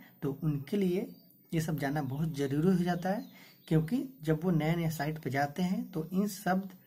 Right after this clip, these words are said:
का प्रयोग किया जाता है शॉर्ट फॉर्म में और उनको थोड़ी प्रॉब्लम का सामना करना पड़ता है। तो चलिए जान लेते हैं दोस्तों। सबसे पहले देखेंगे हम लोग पीसीसी का फुल फॉर्म क्या होता है दोस्तों। तो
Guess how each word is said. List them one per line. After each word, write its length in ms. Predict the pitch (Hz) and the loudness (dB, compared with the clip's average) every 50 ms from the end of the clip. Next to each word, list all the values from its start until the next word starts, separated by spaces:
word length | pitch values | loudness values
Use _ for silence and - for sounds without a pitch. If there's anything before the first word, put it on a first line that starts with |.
| _ _ _ _ _ _ _ _ _ _ | _ _ _ _ _ _ _ _ _ _
का 100 | - 156 156 | 0 0 2
प्रयोग 420 | - 156 151 156 185 220 220 - - - _ | 2 2 2 2 2 0 -2 -8 -14 -16 _
किया 180 | - 156 170 175 | 0 2 2 4
जाता 260 | 175 175 170 165 185 | 2 0 0 0 0
है 120 | 180 202 190 | 0 0 -2
शॉर्ट 260 | - - 156 165 160 | -2 0 0 0 0
फॉर्म 240 | - - 185 180 185 | -2 -4 -2 0 0
में 120 | 214 247 | 0 -2
और 500 | - - - - - 196 180 151 - - 165 | -4 -6 -12 -4 -2 0 0 0 -2 -4 -2
उनको 400 | 165 156 151 151 - 220 262 269 - - - _ - _ _ _ - - _ - - - - - | -2 -2 -2 0 -2 -2 -2 -2 -4 -12 -20 _ -20 _ _ _ -20 -20 _ -20 -20 -20 -16 -2
थोड़ी 320 | - 165 160 208 240 240 - - - - - - - | 2 4 4 6 4 2 0 -4 -16 -20 -20 -8 -6
प्रॉब्लम 280 | 156 143 147 156 156 156 | -4 0 2 2 2 2
का 80 | 160 | 0
सामना 280 | 156 - 151 147 160 208 277 | 0 -2 -2 0 0 -2 -2
करना 300 | - - 139 131 135 139 | -2 -4 -2 -2 -2 -2
पड़ता 320 | 139 131 123 120 - 123 | -2 -4 -6 -4 -4 -4
है। 220 | 123 120 120 120 120 - - - - _ _ _ _ _ _ - | -4 -4 -4 -6 -10 -14 -20 -20 -20 _ _ _ _ _ _ -8
तो 140 | 143 139 131 | -6 -6 -4
चलिए 260 | 131 151 151 185 202 | -2 2 2 4 4
जान 240 | 170 160 151 143 165 | 4 4 4 4 4
लेते 200 | 170 175 170 180 | 2 0 0 -2
हैं 80 | 170 160 | -2 -2
दोस्तों। 220 | 170 165 - 214 | -2 -2 -4 -2
सबसे 300 | - 165 156 - - 247 | -2 -2 -4 -2 -4 -4
पहले 220 | - - 202 196 180 | -2 -2 0 0 0
देखेंगे 320 | 156 160 156 160 165 160 | 2 0 0 0 2 2
हम 120 | 160 160 160 | 4 4 4
लोग 200 | - - - - | 2 0 -2 0
पीसीसी 420 | - 156 156 - - - - 226 | 0 0 0 0 -4 -4 -4 -4
का 160 | 196 - 165 156 | -4 -2 -4 -4
फुल 240 | - - 156 151 156 | 0 2 2 2 2
फॉर्म 200 | - 214 240 233 190 | 0 -2 -2 -2 -4
क्या 180 | - - - 131 | -6 -2 2 2
होता 280 | 120 117 120 120 - 127 | 2 2 0 -2 -2 -4
है 80 | 120 | -2
दोस्तों। 400 | 117 127 120 120 - - 135 127 131 - - - - - - - - _ _ - | -2 -4 -6 -6 -6 -8 -8 -8 -8 -10 -18 -20 -20 -20 -20 -20 -20 _ _ -8
तो 100 | 180 | -6